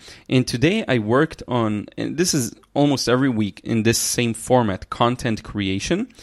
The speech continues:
So my main focus usually on Sundays is,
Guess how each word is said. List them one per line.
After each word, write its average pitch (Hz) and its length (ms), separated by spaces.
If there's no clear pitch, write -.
So - 140
my 117 140
main 123 280
focus 127 560
usually 113 460
on 107 300
Sundays 120 680
is, 110 540